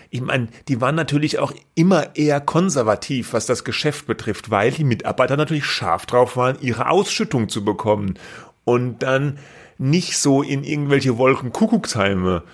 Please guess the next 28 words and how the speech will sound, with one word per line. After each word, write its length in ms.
investieren 960
wollten, 420
wie 80
das 140
vielleicht 380
irgendwelche 640
Leute 640
bei 220
Gruner 360
und 120
Jahr 180
an 120
der 120
Spitze 440
gerne 280
getan 400
hätten, 260
damals, 460
als 240
noch 160
die 160
Mark 340
locker 300
saß, 500
ja, 240
äh, 580
vor 320
der, 300